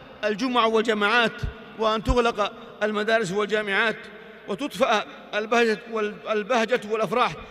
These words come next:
بإقفال القاعات، وتتعطل مصالح الناس، ومن ثم تكون الخسائر الفادحة في الأموال وفي المكاسب؟ بل لقد رأيتم كيف تغلق، كيف تغلق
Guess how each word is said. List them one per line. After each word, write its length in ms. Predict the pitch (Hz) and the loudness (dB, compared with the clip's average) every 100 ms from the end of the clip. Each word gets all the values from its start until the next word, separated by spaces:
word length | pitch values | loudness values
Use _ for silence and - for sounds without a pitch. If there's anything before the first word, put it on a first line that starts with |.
| - | -10
بإقفال 440 | 214 220 214 208 196 | -4 -4 2 2 2
القاعات، 420 | 180 180 170 160 - - - - - - - - - | -2 -2 -2 -4 -6 -18 -18 -20 -20 -20 -20 -20 -12
وتتعطل 720 | 180 175 175 190 202 208 185 160 - - - | -6 -6 -2 0 2 0 0 -4 -12 -14 -10
مصالح 340 | 190 208 202 | -4 -2 -2
الناس، 520 | 208 208 214 196 - - - | -4 0 0 0 -4 -10 -8
ومن 200 | 208 202 | -4 -2
ثم 300 | 196 202 185 175 - - - - | -2 -2 -2 -4 -6 -18 -14 -8
تكون 560 | 202 214 190 190 175 - - | -6 -2 -2 -2 -4 -8 -8
الخسائر 540 | 202 208 - - 202 190 | -6 -2 -2 2 0 0
الفادحة 520 | 185 220 185 175 170 - - | 2 4 2 -2 -2 -4 0
في 60 | - | 2
الأموال 420 | 226 180 180 165 | 2 -2 -2 -2
وفي 100 | 160 | -4
المكاسب؟ 500 | 151 143 151 131 127 - - - - - | -6 -8 -8 -8 -10 -14 -20 -20 -18 -8
بل 160 | 165 160 | -6 -4
لقد 260 | - 170 | -6 -4
رأيتم 360 | 165 180 180 165 - - - - - | -2 0 -2 -6 -10 -20 -20 -20 -10
كيف 300 | 196 190 170 | -2 -2 -2
تغلق، 560 | 165 196 180 180 160 156 - - - - | -4 -2 -2 -2 -4 -8 -12 -20 -16 -4
كيف 260 | 196 185 | 0 2
تغلق 540 | - - 226 208 180 | 4 6 4 0 -4